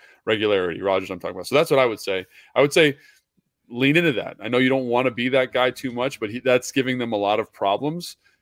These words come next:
Let's do that. Let's see if we can take care of that, 'cause you seem to have the personnel to match up with those guys and feel good about the results of that matchup. The other thing I'd say is, um,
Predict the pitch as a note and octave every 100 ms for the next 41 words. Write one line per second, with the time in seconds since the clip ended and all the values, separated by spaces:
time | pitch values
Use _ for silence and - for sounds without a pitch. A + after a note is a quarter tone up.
0 | _ _ _ _ _ - G#2+ - A#2+ G#2+
1 | F2 - A2 - A#2+ A2+ A2 G2+ A2 -
2 | A2 G#2+ G#2+ G#2 G#2 - D#3+ D3+ C3+ C3
3 | - - B2+ - B2 A#2+ G2+ G2 G#2+ -
4 | A#2+ A#2+ - A#2 C3+ B2+ C3 C#3 - _
5 | _ - G#2+ - A#2 G2+ A2+ G#2 G#2 G2+
6 | G#2+ G2 G#2 G#2 - G2+ F#2 F#2 F#2 -
7 | - _ _ - - _ _ C#3 D#3+ D3+
8 | C#3+ B2 C3+ C3 B2+ A#2+ G#2 B2 A#2 A2
9 | G#2+